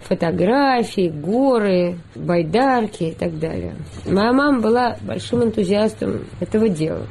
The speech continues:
Потом, конечно, когда она вышла замуж, я уже родилась, такого уже не происходило. А зря. Могли бы, между прочим, меня хоть раз взять ночевать в палатке. Так и не взяли.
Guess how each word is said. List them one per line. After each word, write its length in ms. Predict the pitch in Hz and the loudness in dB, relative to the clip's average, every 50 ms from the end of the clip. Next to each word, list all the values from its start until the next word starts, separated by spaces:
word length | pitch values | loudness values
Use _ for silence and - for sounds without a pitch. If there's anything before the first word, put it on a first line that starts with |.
| - - - - | -14 -12 -6 -6
Потом, 280 | - - 277 311 330 | -4 0 0 0 0
конечно, 380 | 285 277 240 247 240 - - - | 2 2 2 2 2 0 -2 -2
когда 340 | - 185 180 175 185 185 180 | -2 -2 0 0 0 2 2
она 120 | 175 175 | 2 0
вышла 260 | 180 180 180 - - 214 | -2 -4 -4 -6 -6 -4
замуж, 340 | 220 320 349 330 285 220 - - | 0 2 2 2 2 0 -2 -2
я 140 | - - | 0 0
уже 160 | 185 175 185 185 | 2 0 0 -2
родилась, 420 | 180 180 - 214 226 247 240 - | -4 -4 -2 -2 0 0 0 -2
такого 420 | - - - 220 - - 226 226 | -4 -6 -8 -8 -4 -2 0 0
уже 180 | 214 196 185 202 | 2 2 2 2
не 100 | 208 196 | 2 0
происходило. 600 | - 208 208 190 - - - 220 190 180 - - - - | 0 0 -2 -2 -2 -2 -4 -4 -2 -2 -4 -6 -4 -4
А 100 | - 262 | -2 2
зря. 480 | 285 339 302 277 214 196 185 180 190 - - - - | 2 4 4 4 4 2 0 0 -4 -8 -14 -8 -4
Могли 300 | 175 175 175 214 277 302 | -4 -2 0 2 2 2
бы, 120 | 247 254 | 2 2
между 240 | 240 233 214 190 220 | 2 2 2 0 0
прочим, 360 | 226 240 247 233 - - 214 | 0 0 0 0 0 0 2
меня 160 | 220 220 226 | 2 2 2
хоть 200 | - - 226 - | 2 0 0 0
раз 220 | 220 214 233 226 190 | 2 2 2 2 2
взять 220 | 185 202 190 - | 0 0 0 0
ночевать 420 | 202 190 - - 196 190 190 185 - | 0 -2 -2 -2 0 0 0 0 -2
в 60 | - | -4
палатке. 500 | - - 202 185 175 175 - - - - | -2 0 0 2 0 0 -4 -8 -12 -14
Так 160 | - - - | -10 -4 0
и 60 | 214 | 2
не 140 | 233 269 285 | 4 4 4
взяли. 360 | 269 240 220 175 151 135 135 | 4 4 2 2 0 -2 -6